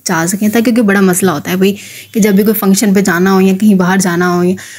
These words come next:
कोई दावत पे जाना हो, तो आपको एग्जैक्ट जो आपको चाहिए होती है, वैसे आपको मिल नहीं रही होती। जो तीसरा है, वो मेरा style look है। दो जो हमारे पास हो गए हैं, वो solid color में हो गया, white and black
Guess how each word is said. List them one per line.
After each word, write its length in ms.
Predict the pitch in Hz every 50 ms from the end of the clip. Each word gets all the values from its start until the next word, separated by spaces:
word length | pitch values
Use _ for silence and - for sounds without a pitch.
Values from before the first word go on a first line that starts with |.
| - -
कोई 120 | - 240
दावत 300 | 190 202 196 202 214 214
पे 100 | - 240
जाना 220 | 202 202 180 180 202
हो, 60 | 208
तो 60 | 220
आपको 220 | 214 208 208 - 254
एग्जैक्ट 580 | 254 247 226 233 233 - 190 180 214 214 208
जो 200 | 202 190 - 220
आपको 260 | 214 214 202 - 247
चाहिए 400 | 233 214 - 226 185 185 208 240
होती 160 | 254 233 - 247
है, 60 | 220
वैसे 240 | 202 190 190 - 220
आपको 160 | 196 196 233
मिल 180 | 208 185 156
नहीं 220 | 151 151 160 165 160
रही 0 |
होती। 420 | 156 - - 226 247 - - - - - - _ -
जो 60 | 262
तीसरा 360 | 226 285 285 277 - 339 339
है, 60 | 330
वो 120 | 302 302 302
मेरा 200 | 277 269 269 277
style 300 | - - - 180 175 190
look 180 | 226 240 -
है। 100 | 269 269
दो 280 | 226 196 208 214 240 269
जो 140 | 240 262 254
हमारे 200 | 240 220 196 196
पास 240 | 214 226 214 220
हो 60 | 220 190
गए 80 | 208
हैं, 80 | 208 208
वो 120 | 214 226
solid 340 | 220 - - 185 185 208 220
color 300 | - - 226 233 240 247
में 120 | 240 240
हो 80 | 226 208
गया, 140 | 196 208 214
white 240 | 190 185 170 175 214
and 140 | 220 214
black 220 | 190 175 160 160